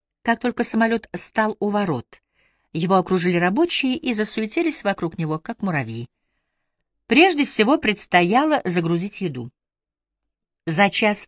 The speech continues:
с четвертью до вылета диспетчер позвонил на кухню и заказал питание в соответствии с числом пассажиров. Сегодня в первом классе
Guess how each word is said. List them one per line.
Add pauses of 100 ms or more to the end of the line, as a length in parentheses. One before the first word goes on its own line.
с
четвертью
до
вылета (320)
диспетчер
позвонил
на
кухню (520)
и
заказал
питание
в
соответствии
с
числом
пассажиров. (1120)
Сегодня
в
первом
классе